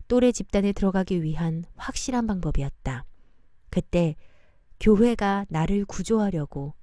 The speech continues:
내 인생에 들어왔다. 주님을 영접하고 그분의 규칙 속으로. 우리 가족은 독일에서 돌아온 이후에 출석할 교회를 계속 찾았다.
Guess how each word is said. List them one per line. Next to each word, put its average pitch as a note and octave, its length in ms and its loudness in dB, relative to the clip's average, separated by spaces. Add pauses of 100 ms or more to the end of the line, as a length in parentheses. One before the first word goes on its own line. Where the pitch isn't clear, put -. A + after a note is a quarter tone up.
(160)
내 E3+ 140 0
인생에 F#3+ 440 -2
들어왔다. D3+ 760 -8 (2250)
주님을 A#3+ 400 6
영접하고 G3 920 2
그분의 G3+ 520 0
규칙 - 400 -6
속으로. C#3+ 640 -6 (1700)
우리 G#3 240 4
가족은 A#3 500 4
독일에서 A3 500 2
돌아온 G3+ 380 2
이후에 F3 440 0 (180)
출석할 - 560 0
교회를 E3 340 0
계속 - 320 -2
찾았다. F3 640 -6